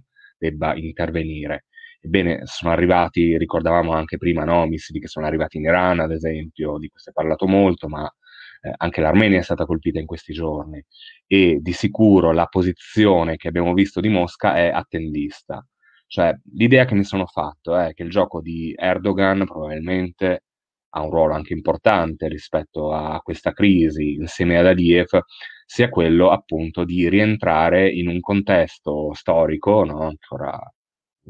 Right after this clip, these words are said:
una volta in cui, eh, la Turchia ha avuto un grande peso, che è il Caucaso del Sud.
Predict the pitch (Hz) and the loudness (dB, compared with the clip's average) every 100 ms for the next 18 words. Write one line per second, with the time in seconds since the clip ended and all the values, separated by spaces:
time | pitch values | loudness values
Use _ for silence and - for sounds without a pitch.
0 | - 92 101 78 78 - 87 90 85 - | -4 0 2 2 0 -2 -2 0 -4 -4
1 | 78 82 87 64 73 73 - 78 - 80 | -2 0 0 -2 -6 -8 -10 -10 -4 -2
2 | 78 76 78 78 87 190 110 80 76 - | -2 -8 -4 -2 0 0 0 -2 -6 -2
3 | 76 71 80 76 73 73 76 - 101 69 | -2 -4 -6 -8 -6 -6 -8 2 2 2